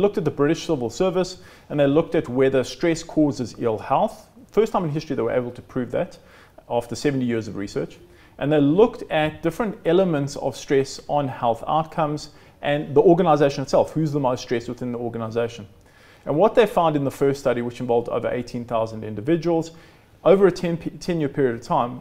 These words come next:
was that the individuals within the lower echelons of the organization had high levels of stress and worse health outcomes over that ten-year period, to such an extent that if they compared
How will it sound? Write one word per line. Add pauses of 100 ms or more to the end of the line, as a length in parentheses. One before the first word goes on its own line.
was
that (840)
the
individuals (180)
within (180)
the
lower
echelons
of
the
organization (460)
had
high
levels
of
stress
and
worse
health
outcomes
over
that
ten-year
period,
to
such
an
extent
that
if
they
compared